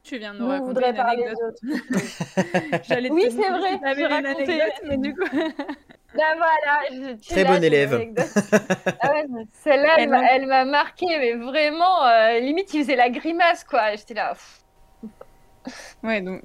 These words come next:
Speaker 1: ça, ça prouve le besoin qu'il y a et le, le... moi j'ai une admiration, euh, de toute façon je fais ta pub, euh, sur ce projet de, de formation à la vie affective et sexuelle et genre vraiment voilà, je,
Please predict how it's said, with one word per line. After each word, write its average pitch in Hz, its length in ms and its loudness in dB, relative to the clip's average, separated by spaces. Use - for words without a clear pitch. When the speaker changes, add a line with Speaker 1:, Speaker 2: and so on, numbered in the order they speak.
Speaker 1:
ça, 190 260 -4
ça 208 180 2
prouve 269 300 -2
le 214 80 6
besoin 220 380 -2
qu'il 220 180 -8
y 208 80 0
a 233 140 4
et 214 240 2
le, 190 360 2
le... 190 280 -2
moi 208 260 -2
j'ai 220 180 -2
une 185 140 -4
admiration, 196 500 -4
euh, 190 280 -6
de 196 40 -8
toute 190 100 -12
façon 226 180 -8
je 226 120 -2
fais 294 200 -2
ta 247 180 2
pub, 247 260 -6
euh, 202 220 -2
sur 208 240 -12
ce - 140 -10
projet 226 440 -2
de, 180 500 -6
de 208 60 0
formation 233 480 0
à 247 40 0
la 214 120 0
vie 202 120 -4
affective 214 360 -6
et 226 40 -6
sexuelle 226 460 -6
et 185 180 -2
genre 175 160 -4
vraiment 202 280 -6
voilà, 185 200 -4
je, 180 300 -10